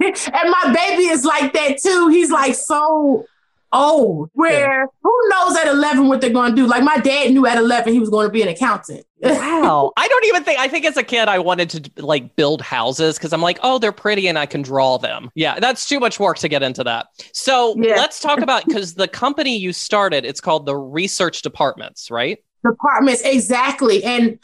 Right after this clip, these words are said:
Speaker 1: I actually had started that, uh, I think I got that E I N, E I N number maybe about, it had to be about a year or two ago. And I didn't know what to do with it. I just was like,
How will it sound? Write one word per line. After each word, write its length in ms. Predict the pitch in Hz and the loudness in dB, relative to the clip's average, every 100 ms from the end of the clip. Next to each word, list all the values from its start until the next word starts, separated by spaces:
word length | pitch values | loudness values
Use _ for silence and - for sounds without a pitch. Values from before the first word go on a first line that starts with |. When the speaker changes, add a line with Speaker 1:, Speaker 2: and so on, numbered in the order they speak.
| - - | -6 -2
Speaker 1:
I 180 | 233 311 | 0 0
actually 220 | - 311 | 0 0
had 120 | 240 | 0
started 500 | - 269 240 240 196 | 0 0 0 0 -2
that, 320 | 233 233 - - | -2 -2 -4 -6
uh, 460 | 214 202 190 175 165 - | -2 0 2 0 -2 -2
I 120 | 247 | -2
think 200 | 254 370 | -2 -2
I 80 | 302 | 0
got 220 | 240 233 | -2 -2
that 200 | 254 202 | -2 0
E 120 | 226 | 2
I 140 | 196 190 | 2 0
N, 200 | 190 - 208 | -2 -2 2
E 140 | 247 | 2
I 200 | 202 202 | 2 0
N 80 | 208 | 0
number 200 | 196 196 | -2 -2
maybe 240 | 208 220 214 | -2 0 0
about, 520 | 196 190 180 185 - _ _ _ _ _ _ _ - | 0 2 2 0 -4 _ _ _ _ _ _ _ 0
it 60 | |
had 180 | 262 427 | 2 2
to 60 | 294 | 2
be 80 | 226 | 2
about 200 | 208 180 | 0 0
a 60 | |
year 220 | 196 240 | 0 0
or 40 | 220 | 0
two 160 | 240 | 0
ago. 280 | 196 202 196 | 0 2 0
And 120 | 190 | 0
I 60 | 254 | 0
didn't 140 | 285 247 | 2 2
know 80 | |
what 100 | 214 | 0
to 80 | 185 | -2
do 140 | 175 226 | -2 0
with 140 | 190 | -2
it. 80 | - _ _ | -8 _ _
I 140 | - 233 | 0 2
just 160 | 247 | 2
was 100 | 226 | 2
like, 260 | 214 185 | 2 0